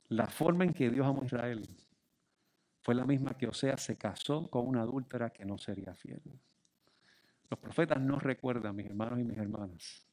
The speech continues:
que hay un pacto que guardar en el que Dios nos recuerda su fidelidad para ti. Cristo es el cumplimiento profético de Dios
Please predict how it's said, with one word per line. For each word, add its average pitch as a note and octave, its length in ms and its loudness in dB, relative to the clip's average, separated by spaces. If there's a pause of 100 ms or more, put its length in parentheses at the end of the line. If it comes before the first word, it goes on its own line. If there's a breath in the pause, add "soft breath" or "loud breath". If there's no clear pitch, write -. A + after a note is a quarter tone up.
(720 soft breath)
que - 80 0
hay A#2 100 0
un C3+ 140 2
pacto C3 440 2
que - 120 -8
guardar G#2 600 -4 (360)
en G#2 180 0
el G2+ 240 -4
que G#2 140 -4
Dios A#2+ 320 0
nos C3 120 -2
recuerda G#2+ 640 -6 (720)
su - 240 -4
fidelidad F#2+ 480 -6
para F2 260 -10
ti. A#2+ 320 -18 (2000)
Cristo C3 320 -2
es A#2 60 -2
el A2+ 100 -6
cumplimiento F#2 760 -8 (1160)
profético B2+ 720 -4
de G2+ 140 -4
Dios - 840 -12